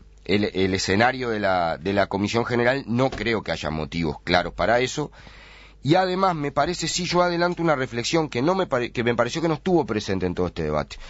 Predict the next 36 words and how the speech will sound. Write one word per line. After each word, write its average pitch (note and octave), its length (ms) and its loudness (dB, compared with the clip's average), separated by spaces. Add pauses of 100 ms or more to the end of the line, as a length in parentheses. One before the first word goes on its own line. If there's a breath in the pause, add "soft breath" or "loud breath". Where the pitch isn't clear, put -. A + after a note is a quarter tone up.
(140 loud breath)
Yo F3 160 2
creo G3 180 2
que D#3 140 -4
lo, A#2+ 240 2
lo A2+ 280 2
que D3 140 4
hay F#3 140 0
que E3+ 140 -4
terminar A#2+ 440 0
es E3+ 60 -4
con C3 160 0
las G#2 120 0
tercerizaciones. E2 800 -2 (1300 loud breath)
O A2 100 2
sea A2 300 2
que G#2+ 540 0
el, A2+ 260 2
en A2+ 160 4
el A2+ 240 0
ter-, A2 260 0
en A2+ 140 2
el A2+ 160 2
término F#3+ 360 2
se-, - 220 -8
final, C#3 720 0
central, - 640 -2
hay D#3 140 2
que E3 160 -2
terminar A#2+ 720 0 (420 soft breath)
con A#2 240 0
que C#3 160 4
haya, F2 340 -2 (480 soft breath)
eh, F#2 640 0
tareas A#2 520 2
que G#2+ 140 -6
son B2+ 380 0